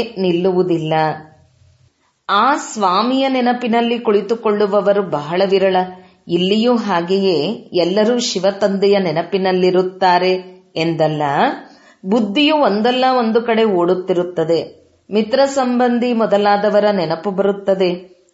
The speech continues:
ಇಡೀ ಸಮಯ ಒಬ್ಬ ಶಿವತಂದೆಯ ನೆನಪಿನಲ್ಲಿದ್ದರೆ ಅಹೋ ಸೌಭಾಗ್ಯ.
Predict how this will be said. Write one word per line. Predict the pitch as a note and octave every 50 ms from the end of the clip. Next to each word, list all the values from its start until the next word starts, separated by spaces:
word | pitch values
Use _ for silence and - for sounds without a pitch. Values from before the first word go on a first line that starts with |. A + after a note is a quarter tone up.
| _
ಇಡೀ | - F#3+ G3 G#3+ B3 C#4+ D4
ಸಮಯ | C#4 - B3+ A#3 A#3+ A#3+ A#3 A#3 A#3
ಒಬ್ಬ | G#3 F3+ D#3+ D#3 G3+ A3
ಶಿವತಂದೆಯ | G#3+ - - F#3 F#3 G3 F#3+ - G3+ G3 G3 F#3 G3+ G3+ G3
ನೆನಪಿನಲ್ಲಿದ್ದರೆ | F#3+ F3 D#3 E3+ F3 - F#3+ F#3 F#3 F#3 F3 E3+ E3+ E3+ E3 C#3 D#3 E3+ E3+ G3+ G#3+ G#3+ -
ಅಹೋ | E3+ D#3 D3+ F#3 F#3+ G3 G3+
ಸೌಭಾಗ್ಯ. | G3+ G3 F#3 E3 D3 C#3 D3+ D#3+ D#3+ D#3+ C#3+ D3